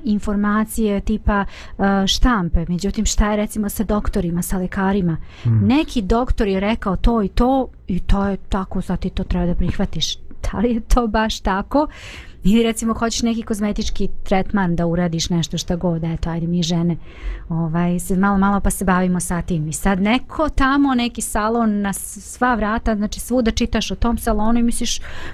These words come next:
Speaker 1: „Znaš, to je super, tamo treba otići”, odeš tamo, oni te upropaste za, za sva vremena. Pa onda se pitaš, „Pa čekaj, o čemu se radi?”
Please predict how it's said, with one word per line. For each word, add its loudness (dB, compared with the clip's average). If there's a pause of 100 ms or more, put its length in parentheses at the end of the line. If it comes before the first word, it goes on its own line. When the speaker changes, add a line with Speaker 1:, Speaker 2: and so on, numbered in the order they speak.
Speaker 1:
„Znaš, 4
to 4
je 0
super, 0
tamo 2
treba 0
otići”, -4
odeš 0
tamo, 0
oni 0
te -2
upropaste 2
za, 0
za -6
sva 0
vremena. 2 (420)
Pa 2
onda 2
se -4
pitaš, 0
„Pa 4
čekaj, 0
o 0
čemu 0
se 0
radi?” 2